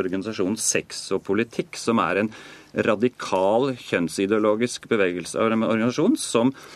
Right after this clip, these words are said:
får fritt inn-, eh, inntog i alle skoler i Norge som er åp-, åpne for det,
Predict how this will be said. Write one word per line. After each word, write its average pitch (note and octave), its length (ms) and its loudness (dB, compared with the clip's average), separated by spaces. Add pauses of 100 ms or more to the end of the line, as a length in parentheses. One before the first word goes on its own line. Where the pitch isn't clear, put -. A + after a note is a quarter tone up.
(140)
får G#2+ 320 2
fritt - 720 -4
inn-, F#2 340 2 (280)
eh, G2+ 360 -2
inntog A2 540 2
i G2+ 180 0
alle G#2+ 340 2
skoler F2+ 400 2
i G2 60 2
Norge G#2+ 400 2
som B2+ 200 -2
er A2+ 60 2
åp-, - 140 0
åpne F2 320 0
for F2+ 160 2
det, C3 180 2